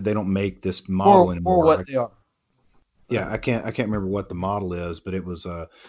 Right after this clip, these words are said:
Speaker 1: it's an aluminum shaft and a, and basically a plastic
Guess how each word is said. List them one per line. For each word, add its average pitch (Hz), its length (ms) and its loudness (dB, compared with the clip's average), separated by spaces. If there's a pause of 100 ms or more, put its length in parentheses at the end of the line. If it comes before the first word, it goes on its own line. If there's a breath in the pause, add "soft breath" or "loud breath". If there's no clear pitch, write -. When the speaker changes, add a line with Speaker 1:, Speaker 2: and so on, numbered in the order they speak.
(300 soft breath)
Speaker 1:
it's 120 180 -2
an 110 80 2
aluminum 104 440 2
shaft 90 640 -2
and 90 160 -4
a, 87 60 -8 (200)
and 92 240 -6
basically 104 400 2
a 85 60 0
plastic 90 520 -6